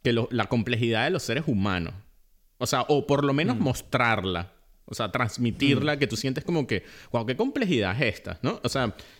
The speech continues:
Speaker 1: vamos a ponerlo así.
Speaker 2: Vale.
Speaker 1: Esta película, si tú me preguntas, ¿no? Oppenheimer, me refiero. O, o digamos, el dilema central de Oppenheimer es como
Speaker 2: Sí.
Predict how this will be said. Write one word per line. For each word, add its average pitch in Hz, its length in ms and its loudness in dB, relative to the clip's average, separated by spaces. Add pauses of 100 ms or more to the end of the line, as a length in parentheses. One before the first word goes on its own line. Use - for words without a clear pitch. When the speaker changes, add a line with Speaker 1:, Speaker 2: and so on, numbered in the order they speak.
(200)
Speaker 1:
vamos 131 320 -2
a 247 60 -2
ponerlo 156 320 0
así. 135 180 -4
Speaker 2:
Vale. 104 340 -4 (120)
Speaker 1:
Esta 156 360 -2
película, 185 640 -2 (380)
si - 160 -2
tú 139 120 -2
me 208 100 -2
preguntas, 120 600 0
¿no? 170 180 -2 (640)
Oppenheimer, 101 600 0
me 95 100 -4
refiero. 104 340 0
O, 135 180 2 (100)
o 151 100 2
digamos, 127 320 2
el 131 160 2
dilema 170 400 2
central 131 720 -2
de 123 220 2
Oppenheimer 120 600 -2 (520)
es 160 140 0
como 269 480 -4
Speaker 2:
Sí. 113 260 -2